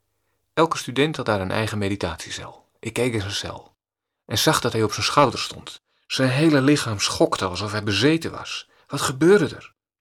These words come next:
Ik vertelde het mijn leraar en vroeg hem: "Wat is daar aan de hand?" Hij glimlachte en lachte. Hij zei: "Goed, laat het gebeuren. Het is goed voor hem." En de man werkte verder.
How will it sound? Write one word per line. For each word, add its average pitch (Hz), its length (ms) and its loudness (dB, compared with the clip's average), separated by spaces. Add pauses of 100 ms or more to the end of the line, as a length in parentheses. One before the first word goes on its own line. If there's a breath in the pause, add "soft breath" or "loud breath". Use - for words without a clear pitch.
(760)
Ik - 140 -6
vertelde 151 380 2
het 110 100 2
mijn 92 160 2
leraar 135 380 2
en 113 80 0
vroeg 135 220 0
hem: 123 260 -6 (120)
"Wat 120 140 -2
is 110 180 -2
daar 190 280 4
aan 151 120 0
de 107 60 2
hand?" 92 480 -4 (1080)
Hij 117 140 0
glimlachte 110 600 0
en 95 120 -2
lachte. - 480 0 (260)
Hij 113 120 -2
zei: 110 240 2
"Goed, - 440 2 (600)
laat 120 220 2
het 120 120 2
gebeuren. 98 480 -2
Het - 140 -10
is 135 100 4
goed - 200 0
voor 87 200 -4
hem." - 160 -20 (1200)
En 139 100 -2
de 143 60 2
man 139 280 4
werkte 123 360 2
verder. - 440 -14